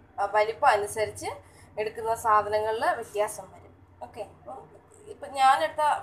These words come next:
frying പാനിൻ്റെ ഇതിന് അളവനുസരിച്ച് എനിക്ക് രണ്ട് ഓംലെറ്റ് തയ്യാറാക്കാനായിട്ടുള്ള മിക്സ് എനിക്ക് ready ആയിട്ടുണ്ട്. ഓക്കെ,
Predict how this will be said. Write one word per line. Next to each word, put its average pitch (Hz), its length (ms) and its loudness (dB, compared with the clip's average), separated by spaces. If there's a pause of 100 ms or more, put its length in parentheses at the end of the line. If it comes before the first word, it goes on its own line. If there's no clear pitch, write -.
frying 277 320 -8
പാനിൻ്റെ 269 300 -4
ഇതിന് 302 180 -8 (600)
അളവനുസരിച്ച് 269 680 2
എനിക്ക് 277 260 -6
രണ്ട് 254 260 2 (280)
ഓംലെറ്റ് 247 340 -4
തയ്യാറാക്കാനായിട്ടുള്ള 226 760 -2 (420)
മിക്സ് 247 280 -8 (220)
എനിക്ക് 214 240 -6
ready 202 220 -8
ആയിട്ടുണ്ട്. 196 380 -8 (400)
ഓക്കെ, - 140 -18